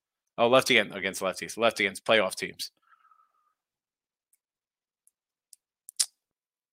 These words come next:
Um, if we know anything about the Giants, they are kinda scrappy.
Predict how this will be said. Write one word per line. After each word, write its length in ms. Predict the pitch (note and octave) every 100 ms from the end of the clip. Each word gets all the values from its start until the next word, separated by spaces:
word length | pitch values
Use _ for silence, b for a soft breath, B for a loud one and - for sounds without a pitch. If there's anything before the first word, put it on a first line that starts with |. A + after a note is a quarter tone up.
| _ -
Um, 760 | E3 E3+ E3+ E3 E3 E3 E3 D#3 B B B B B B _ _ _ _ _ _ _ _ _ F4+ F4+ _ _ b b b _
if 200 | - C#3+
we 120 | F3+ E3 -
know 140 | B3+
anything 240 | A3 D#3 D3
about 180 | A#2+ A2
the 80 |
Giants, 600 | F#2 G#2+ F#2+ F#2 G2 - -
they 200 | B2 B2+
are 120 | D#3
kinda 260 | - B2
scrappy. 560 | G#2 - G2+ G2+ - -